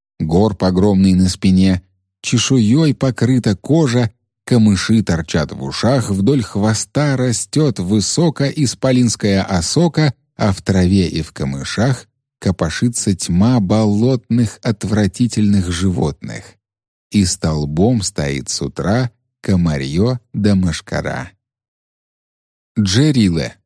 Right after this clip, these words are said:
повелитель зимних ветров и морозов. Постоянно сидит у большого костра, не переставая кричать о том, как же ему холодно.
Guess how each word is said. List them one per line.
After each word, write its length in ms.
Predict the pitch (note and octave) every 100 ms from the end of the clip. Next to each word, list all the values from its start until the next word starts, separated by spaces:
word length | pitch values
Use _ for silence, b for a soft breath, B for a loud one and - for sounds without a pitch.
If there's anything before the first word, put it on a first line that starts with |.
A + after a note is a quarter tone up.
| _
повелитель 640 | - F#2 F#2 A#2+ D#3+ C#3+ A2+
зимних 580 | G2+ F#2+ A#2+ G2+ F2 D#2+
ветров 580 | D2 D2 - G#2 D3+ -
и 120 | B2
морозов. 720 | A2+ F#2 D#2+ D2 C#2+ C2+ - _ _ _ _ _ _ _ _ _ _ _ _ _
Постоянно 640 | A#2+ - C3+ E3 F#3+ D#3+
сидит 420 | A2+ A2 A#2+ F3 -
у 100 | A2
большого 600 | G#2+ A#2 - C#3+ G#2 E2+
костра, 640 | - C#2+ - G#2+ C#3+ F3
не 180 | D#3+ C3+
переставая 800 | D#3 F#2+ F2+ - F#2+ B2 D3 A2+
кричать 640 | - A2+ G#2+ - F2 C2+
о 80 | C2
том, 340 | D2 G#2 D#3+
как 300 | B2 G2 A#2+
же 140 | A#2+ A2
ему 300 | E2 D#2+ E2
холодно. 640 | - D#2 C2+ A#1+ B1 -